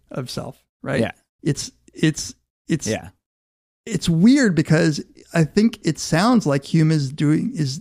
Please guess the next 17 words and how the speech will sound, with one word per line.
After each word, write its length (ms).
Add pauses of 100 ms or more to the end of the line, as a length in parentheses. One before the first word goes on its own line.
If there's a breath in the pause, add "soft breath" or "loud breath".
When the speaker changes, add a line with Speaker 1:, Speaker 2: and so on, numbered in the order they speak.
(120)
Speaker 1:
doing 280
and 100
saying 320
the 40
exact 440
thing 220
that 120
Dennett 280
is 100
saying 380 (360 soft breath)
is 140
a 40
category 420
mistake, 520 (320 soft breath)
where 760 (100)
Speaker 2:
Right. 360 (160)
Speaker 1:
if, 280